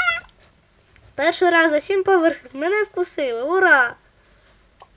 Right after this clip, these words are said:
Коротше, мені надоїло. Зараз я здохну, бо мені вже то надо-, надоїло.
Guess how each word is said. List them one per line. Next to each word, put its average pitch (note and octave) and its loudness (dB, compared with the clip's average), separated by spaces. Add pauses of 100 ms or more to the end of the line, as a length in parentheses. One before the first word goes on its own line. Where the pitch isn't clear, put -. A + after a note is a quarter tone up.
(880)
Коротше, B3+ 0
мені B3+ -10
надоїло. G3 -12 (3500)
Зараз A3+ -6
я G#3 -8
здохну, D#4 -4 (600)
бо A3+ -10
мені C4+ -8
вже B3 -12
то B3 -10
надо-, B3+ -8
надоїло. G#3 -12